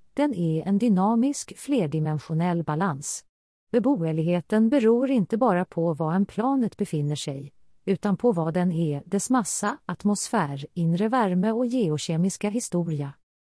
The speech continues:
En planet kan kretsa på det perfekta avståndet och ändå vara helt obeboelig.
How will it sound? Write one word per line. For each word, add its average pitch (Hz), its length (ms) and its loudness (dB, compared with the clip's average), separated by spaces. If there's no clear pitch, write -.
En 175 180 4
planet 160 520 0
kan 254 200 2
kretsa 226 540 -2
på 277 160 0
det 220 120 0
perfekta 180 580 -4
avståndet 190 800 0
och - 200 -4
ändå 185 360 2
vara 175 340 0
helt 196 400 -2
obeboelig. 151 760 -2